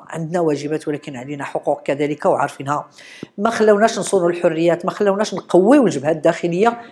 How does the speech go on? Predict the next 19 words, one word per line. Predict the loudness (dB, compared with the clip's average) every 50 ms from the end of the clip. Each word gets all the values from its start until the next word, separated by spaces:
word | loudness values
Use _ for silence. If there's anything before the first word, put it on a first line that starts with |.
| -16 _ -8
باش | -8 -6 -6
ندافعوا | -2 2 4 4 4 2 0 -4 -4
أحسن، | -6 -8 -2 0 0 0 0 -2 -10 -18 _ _ _ _ _ _ _ _ -20 -20 _ _ _ _ _ _ -10
يعني، | -10 -8 -6 -8 -4
خارجيًا | 0 0 0 2 0 -2 -6 -6 -6 -6 -6
على | -6 -6 -4
حقوقنا | -4 -4 -4 -4 -6 -8 -8 -6 -2 0 0
وعلى | 0 0 0 -2
وحدتنا | -2 -2 -4 -8 -10 -10 -8 -8
الترابية | -8 -4 -4 -2 -2 -2 -4 -4 -4 -4 -2 -2
وعلى | -4 -4 -6 -8
هادشي | -10 -10 -8 -8 -8
هذا، | -8 -8 -10 -14 -16 _ _ _ -2 2
بل | 2 2
بالعكس، | 4 2 0 -2 -4 -8 -10 -14 -18 -20 _ _ -20 -20 -20 _ 0
كل | 2 4 4 6 4 4
شيء | 4 2 0 0 0 -2 -6 -10 -10 -6
جميل | -4 -4 -2 -2 -2 -2 -2 -2 -4 -6 -8 -4
يبددونه. | 0 0 0 0 0 -2 -2 -2 -4 -4 0 0 2 2 2 0 -4 -8